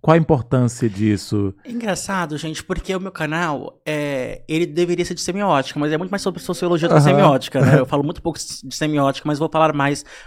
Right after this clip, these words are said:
Speaker 2: no decorrer do, do, do, do, dos anos. Tá, vamos lá. Qual a importância? É a manipulação. As manipula-, a manipulação de signo que as pessoas não entendem e compram aquilo.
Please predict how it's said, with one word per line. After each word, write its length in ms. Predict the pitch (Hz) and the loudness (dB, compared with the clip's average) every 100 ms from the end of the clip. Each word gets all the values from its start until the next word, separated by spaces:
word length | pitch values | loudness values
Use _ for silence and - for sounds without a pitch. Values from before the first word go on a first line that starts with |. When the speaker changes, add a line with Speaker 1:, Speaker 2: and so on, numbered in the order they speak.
| - | -10
Speaker 2:
no 80 | 151 | -6
decorrer 400 | 147 151 147 139 | -4 -2 -2 -2
do, 260 | 139 151 151 | -2 -4 -4
do, 180 | 147 - - | -10 -14 -8
do, 540 | 147 135 131 95 - _ | -4 -4 -4 -8 -14 _
do, 160 | - 139 | -8 -6
dos 200 | 120 135 | -8 -12
anos. 380 | 127 113 - - - - - - - - - - - | -8 -8 -10 -18 -20 -20 -20 -20 -20 -20 -20 -16 -2
Tá, 160 | 160 | 0
vamos 320 | 139 180 190 147 | 0 -2 -4 -2
lá. 240 | 127 113 - | -2 -2 -4
Qual 120 | 208 | -2
a 40 | |
importância? 760 | 226 175 156 - 214 190 - 185 | -2 -4 -4 0 2 0 -4 -6
É 60 | 220 | -4
a 60 | |
manipulação. 760 | 226 226 220 220 - 214 180 165 - - _ - - 180 190 180 - | -2 -4 -2 -4 -2 -2 -2 -4 -14 -20 _ -12 -2 0 0 -4 -8
As 220 | - 160 | -6 -4
manipula-, 340 | 170 180 170 180 | -4 -6 -6 -6
a 80 | 165 | -4
manipulação 500 | 170 175 175 165 170 | -6 -6 -6 -6 -6
de 120 | 170 | -8
signo 360 | - 175 175 | -4 -2 -2
que 80 | 180 | -2
as 80 | 185 | -6
pessoas 280 | 185 175 175 | -8 -8 -6
não 80 | 185 | -6
entendem 560 | 185 185 170 170 180 | -6 -4 -2 -2 -6
e 40 | 185 | -4
compram 360 | 196 180 185 | -6 -4 -6
aquilo. 500 | 190 180 151 127 120 | -6 -4 -4 -6 -12